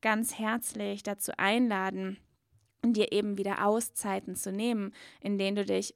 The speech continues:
um deinen Körper kümmerst, in denen du dich mit dir selber noch mal viel mehr verbindest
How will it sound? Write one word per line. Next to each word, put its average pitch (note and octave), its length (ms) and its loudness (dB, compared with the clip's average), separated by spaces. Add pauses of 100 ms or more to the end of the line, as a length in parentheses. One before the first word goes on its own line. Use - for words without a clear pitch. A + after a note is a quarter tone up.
um A3+ 360 4
deinen G3+ 580 4
Körper G3+ 500 0
kümmerst, G#3+ 640 0 (320)
in G#3+ 160 0
denen G#3 340 2
du G3+ 140 0
dich G3 380 0 (260)
mit G#3+ 460 2
dir G3 180 4
selber G3 640 4
noch G3+ 340 -2
mal G3 220 0
viel A3 300 -2
mehr G3 220 -2
verbindest G3 840 0